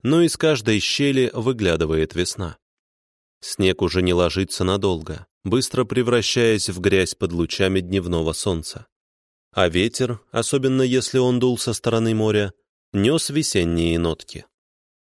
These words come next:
Моя переодетая в отечественный наряд якудза с надписью на боку «Почта России», которую, впрочем, сейчас было практически не видно, месила грязь по окраине поселка в направлении общежития.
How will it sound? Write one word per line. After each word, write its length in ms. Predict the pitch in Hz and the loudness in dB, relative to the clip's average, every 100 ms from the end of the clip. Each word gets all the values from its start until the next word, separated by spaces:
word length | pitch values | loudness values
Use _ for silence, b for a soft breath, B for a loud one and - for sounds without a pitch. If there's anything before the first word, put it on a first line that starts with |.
| _ _ _ _ _ | _ _ _ _ _
Моя 340 | 104 95 113 | 0 2 2
переодетая 800 | 123 123 120 120 110 120 113 110 | 0 0 2 2 2 0 2 2
в 60 | 104 | 2
отечественный 800 | 104 113 - 107 - 98 95 92 | 0 -2 -4 -6 -2 0 0 2
наряд 380 | 90 90 87 92 | 2 0 0 -2
якудза 680 | 85 - 120 117 117 113 b b | -8 -2 -2 0 -2 -2 b b
с 140 | - 131 | -6 0
надписью 640 | 127 123 123 - 123 113 | 0 0 -4 -2 0 2
на 100 | 110 | 2
боку 420 | 107 - 113 104 - _ | 0 0 -2 -2 -6 _
«Почта 400 | 113 107 - 104 | 0 0 0 0
России», 540 | 98 95 - 98 92 - _ _ _ - | 0 0 -2 0 0 -2 _ _ _ -4
которую, 420 | 90 92 90 87 | 0 2 2 2
впрочем, 480 | - 98 92 - 92 | 0 0 0 0 -4
сейчас 520 | - 101 - 92 82 | -2 -2 0 0 0
было 300 | 90 87 87 | -2 0 0
практически 680 | 90 98 - 104 101 - 104 | 0 -4 -2 -6 -4 -4 -2
не 180 | 98 90 | 0 0
видно, 420 | 90 85 85 80 _ _ _ | -2 -2 -4 -4 _ _ _
месила 480 | 98 98 - 170 170 | -2 0 2 2 2
грязь 340 | 135 139 139 | 2 0 0
по 180 | - 131 | 0 0
окраине 460 | 120 123 120 117 107 | 0 0 2 2 0
поселка 540 | 92 - 123 123 127 | 0 2 0 0 -2
в 60 | 117 | -2
направлении 680 | 123 131 113 90 82 82 | 0 0 0 0 0 -2
общежития. 840 | - 92 - 107 98 87 - 82 | -2 -4 -4 -4 -4 -6 -10 -16